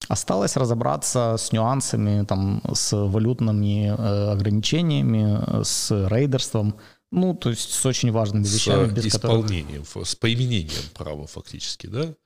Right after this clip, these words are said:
Speaker 1: Ну, и с судами, да. То есть пока не будет в Украине нормальных судов, ну, в-, с-, здесь не будет, э, никто инк-, ин-, инкорпорировать компанию.
Speaker 2: Ну вот у меня такой оптимистичный вывод, что,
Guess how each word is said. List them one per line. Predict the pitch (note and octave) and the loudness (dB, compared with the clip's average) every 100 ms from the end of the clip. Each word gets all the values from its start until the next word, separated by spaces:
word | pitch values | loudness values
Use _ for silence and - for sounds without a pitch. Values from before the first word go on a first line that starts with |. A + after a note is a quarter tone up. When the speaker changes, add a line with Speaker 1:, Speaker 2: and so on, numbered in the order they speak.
| _ B3+ | _ -14
Speaker 1:
Ну, | D4 B3+ | -6 0
и | G#3+ | 2
с | F3+ | 2
судами, | - - D3 F#2+ F#2+ | -2 -2 0 0 0
да. | F#2+ F#2 | 0 0
То | |
есть | G#2+ | -2
пока | - - | -2 0
не | G3+ | 2
будет | F3 E3+ D#3+ | 2 0 -2
в | |
Украине | C3+ D#3 D3+ | 0 2 2
нормальных | C3+ C#3+ D#3 - | 2 2 2 2
судов, | - C3+ D#3 A#2+ - | 0 2 0 0 0
ну, | A#2 G#2 | 0 2
в-, | G2+ G#2 G#2 | 0 0 -2
с-, | - A2+ | -2 0
здесь | B2 A#2+ | -2 0
не | B2 | 0
будет, | G#2+ G2 - - | 0 -2 -4 -4
э, | A2+ G2+ G2+ | -2 0 2
никто | G2 - G2 | 0 0 -2
инк-, | - - | -2 0
ин-, | G#2+ G#2 A2 | 0 2 2
инкорпорировать | G#2+ - - G2+ F#2+ G2+ G#2 | 0 0 -2 -4 -2 -2 -2
компанию. | - G2 G2+ G#2+ A#2+ _ _ _ _ _ _ _ - | -2 -2 -2 -4 -6 _ _ _ _ _ _ _ -6
Speaker 2:
Ну | G2+ | -4
вот | F#2 F#2 | -4 -4
у | |
меня | F#2 | -4
такой | F2+ F2 F2 | -4 -2 -4
оптимистичный | D#2+ G2 G2 - - - F2 E2+ | -4 -4 -4 -4 -6 -6 -4 -2
вывод, | G2 A#2+ E2+ | 0 0 -2
что, | - - E2+ E2 D#2+ | -6 -8 -6 -6 -8